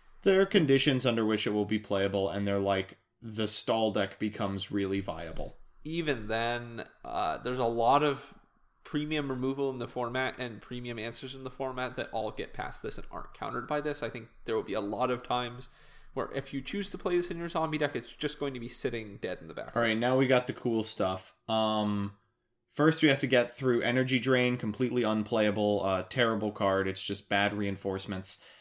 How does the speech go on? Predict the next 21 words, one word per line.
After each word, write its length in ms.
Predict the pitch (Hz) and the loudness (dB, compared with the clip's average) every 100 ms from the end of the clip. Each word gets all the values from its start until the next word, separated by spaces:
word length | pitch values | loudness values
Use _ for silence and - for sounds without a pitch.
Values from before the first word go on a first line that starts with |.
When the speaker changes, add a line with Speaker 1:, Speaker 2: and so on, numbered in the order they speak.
| - _ _ _ _ _ | -20 _ _ _ _ _
Speaker 1:
Next 520 | 131 127 143 156 - - | -2 2 2 0 -4 0
is 460 | 127 117 110 - - - _ _ _ _ _ _ | 2 2 0 -4 -14 -16 _ _ _ _ _ _
Assault 640 | 123 - - - 147 170 - | -6 -2 0 4 4 4 0
on 300 | 127 123 113 107 | -2 0 0 -2
G 480 | - 131 143 156 - | -2 -2 -2 -2 -2
H 440 | 123 135 - - | 0 0 0 -4
Q. 800 | - - 110 120 120 110 98 95 - - | -6 -4 2 4 6 4 0 -4 -10 -2
This 140 | 135 | 0
is 140 | 143 151 | 2 4
a 140 | 127 | 4
Duel 560 | 110 104 165 233 277 262 | 4 0 4 8 8 10
Links 300 | 254 240 - | 8 8 2
All-Star 720 | - 180 214 208 185 156 151 | 4 6 6 6 4 6 6
come 320 | 139 185 202 | 4 4 4
to 140 | 202 175 | 4 4
rest 500 | 143 160 175 - - | 6 6 6 0 -4
in 360 | 147 135 120 113 | -2 0 0 -4
speed 500 | - - - 160 147 | -2 0 2 4 6
duels 300 | 147 147 135 | 6 6 4
once 280 | 127 135 - | 2 2 2
again. 420 | 117 113 107 | 2 2 2